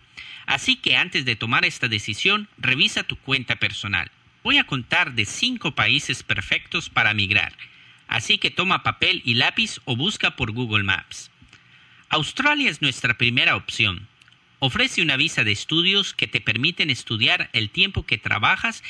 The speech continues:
y te dan la facilidad de acceder a cursos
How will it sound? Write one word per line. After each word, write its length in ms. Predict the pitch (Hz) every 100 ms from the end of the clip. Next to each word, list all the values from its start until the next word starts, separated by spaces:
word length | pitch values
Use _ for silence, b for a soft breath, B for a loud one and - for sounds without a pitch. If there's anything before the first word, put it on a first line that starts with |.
| B
y 120 | - 139
te 160 | 151
dan 160 | 170 233
la 100 | 226
facilidad 600 | 117 - 101 101 113 165
de 100 | 143
acceder 520 | 113 - 104 107 165
a 120 | 135
cursos 500 | - 160 - 185 -